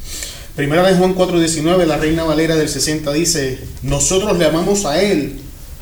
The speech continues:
porque Él nos amó primero". Recuerda este verso porque cuando estemos, cuando lleguemos a la parte del matrimonio, este verso va a salir a relucir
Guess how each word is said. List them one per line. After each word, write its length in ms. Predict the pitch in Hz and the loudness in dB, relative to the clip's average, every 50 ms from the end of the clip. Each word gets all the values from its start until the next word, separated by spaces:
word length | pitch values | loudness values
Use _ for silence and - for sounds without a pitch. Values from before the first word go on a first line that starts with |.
| - - | -10 -2
porque 540 | 147 151 156 151 151 - 147 147 151 165 180 | 2 2 2 2 0 -2 -2 0 0 2 0
Él 120 | 185 190 | 0 0
nos 200 | 190 185 - - | 0 -2 -2 -2
amó 480 | 151 139 143 156 170 190 208 220 220 - - - - - - - - - - - - - | -4 -4 -2 0 0 0 0 0 -2 -6 -12 -14 -14 -16 -16 -16 -16 -16 -16 -18 -14 -6
primero". 400 | 156 151 147 151 151 139 - - - - - - - - - - - - - - - - - - - - - - - - - - - - - - - - | -4 -2 0 0 0 0 -2 -4 -10 -12 -16 -16 -18 -16 -16 -14 -12 -10 -10 -10 -10 -12 -12 -14 -16 -16 -18 -18 -18 -18 -18 -18 -18 -18 -18 -18 -14 -12
Recuerda 360 | - 127 147 156 170 185 202 | -12 -4 -2 0 2 2 0
este 140 | 202 - 190 | 0 0 -2
verso 280 | 170 190 196 196 190 170 | -2 0 0 -2 -2 -2
porque 160 | 156 156 143 143 | -2 -4 -4 -4
cuando 180 | 135 131 127 | -6 -8 -8
estemos, 420 | 120 139 147 170 185 185 - - - | -8 -6 -4 -4 -4 -4 -6 -8 -10
cuando 200 | 156 143 135 127 | -10 -8 -8 -8
lleguemos 340 | 123 131 135 151 175 180 - | -8 -8 -6 -6 -6 -4 -4
a 40 | 165 | -4
la 160 | 151 - - | -6 -6 -4
parte 240 | 143 156 156 156 175 | -4 -4 -4 -2 -2
del 160 | 170 165 156 | -2 -2 -2
matrimonio, 640 | 147 143 131 123 127 135 160 175 170 156 139 131 127 | -2 -4 -6 -6 -6 -6 -4 -4 -2 -4 -4 -6 -6
este 220 | 127 - - 156 | -8 -4 -4 -2
verso 280 | 151 151 151 - 160 139 | 0 0 -2 -2 -4 -4
va 60 | 135 | -4
a 40 | 131 | -6
salir 260 | - 139 139 139 135 | -6 -6 -6 -8 -8
a 40 | 127 | -8
relucir 420 | 135 127 117 - - - 117 - | -8 -8 -8 -8 -8 -8 -8 -12